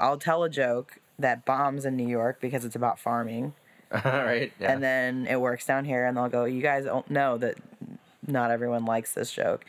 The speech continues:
Speaker 1: Here's a joke that you guys don't normally like." And then, because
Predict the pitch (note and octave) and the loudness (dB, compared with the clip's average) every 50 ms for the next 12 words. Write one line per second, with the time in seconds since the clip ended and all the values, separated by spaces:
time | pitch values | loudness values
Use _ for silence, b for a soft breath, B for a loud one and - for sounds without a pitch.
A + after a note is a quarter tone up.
0 | B B B B - E3+ F3+ F3+ F3 E3 D3 C#3+ C#3 B2+ C3 C3+ C#3 C#3 C3 D#3 | B B B B -2 0 0 0 -2 -2 0 0 0 0 -2 -2 -4 -2 -2 -2
1 | F3 F3+ F3 D3+ C3+ C3+ B2+ - A#2 - - A#2 A2+ A2+ A2+ A2+ A2 G2+ F#2 G2 | 0 0 0 0 0 -2 -2 -2 -2 -2 0 -2 -2 0 0 0 0 0 2 2
2 | G#2+ A2 A2 G#2+ - - - A#2+ A#2+ A#2 A2+ A2 A2+ A2 A2+ A2+ B2+ - - C#3+ | 2 2 0 -2 -4 -4 -4 -2 0 0 0 0 0 -2 -4 -6 -6 -4 -4 -2
3 | C#3 F3+ E3+ D#3 D3+ C#3 | 0 0 0 0 -2 -6